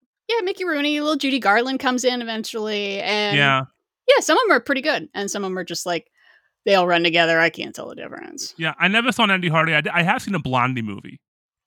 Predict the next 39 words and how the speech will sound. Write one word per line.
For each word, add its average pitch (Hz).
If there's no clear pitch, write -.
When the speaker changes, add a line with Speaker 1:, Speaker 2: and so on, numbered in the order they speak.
Speaker 1:
Oh, 226
yeah. -
Speaker 2:
Which -
Speaker 1:
Oh, 466
same 339
thing. 311
Yeah. 247
They 180
Speaker 2:
Yeah, 160
same 143
thing. -
This, 110
this 110
Speaker 1:
series 208
of 233
Blondie 262
movies. 170
Eh. 254
Speaker 2:
Yes. -
Yeah, 110
God, 87
that -
was -
terrible. 92
Anyway, 139
Speaker 1:
<laughs> -
Speaker 2:
yeah, 175
I, 214
I -
do 214
want 247
it, 196
yeah, 180
Neptune's 226
Daughter, 175
that's 170
the, 202
that's 180
where, 220